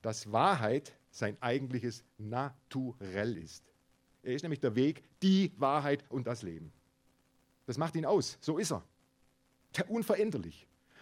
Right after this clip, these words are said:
Und es ist doch schön, in einer Welt zu wissen, wo alles im Fluss ist. Nichts ist fix, alles ändert sich. Dass er der feste Grund ist, auf dem wir stehen dürfen. Der sich nicht, der nicht heute so sagt und morgen anders handelt, sondern der fest ist.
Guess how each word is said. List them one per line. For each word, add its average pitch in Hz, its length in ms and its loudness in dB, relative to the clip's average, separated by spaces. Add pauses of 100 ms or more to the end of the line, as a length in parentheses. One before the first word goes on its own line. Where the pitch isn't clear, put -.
Und 131 80 4
es 190 40 8
ist 196 100 4
doch 165 80 6
schön, 208 320 10
in 220 60 4
einer 156 240 6
Welt 165 260 8
zu 139 160 2
wissen, 175 220 4
wo 151 60 4
alles 180 240 4
im 160 200 2 (180)
Fluss 131 360 2
ist. - 320 -10 (140)
Nichts - 240 -2
ist 156 140 -2
fix, 170 340 0
alles 143 240 -2
ändert 131 300 -2
sich. - 280 -14 (440)
Dass 113 160 -6
er 131 160 -2
der 120 120 -2
feste - 680 2
Grund 135 560 6
ist, 170 160 2
auf 147 100 -2
dem 147 180 0
wir 131 80 4
stehen 160 360 0
dürfen. 107 280 0 (280)
Der 151 100 8
sich 147 160 0
nicht, 190 220 -2 (140)
der 151 80 6
nicht 170 180 2
heute 160 240 6
so 170 220 2
sagt 170 240 0
und 139 100 2
morgen 143 240 4
anders 123 320 -4
handelt, 180 260 -4 (300)
sondern 131 240 -4
der 117 140 -2
fest - 380 -6
ist. - 240 -14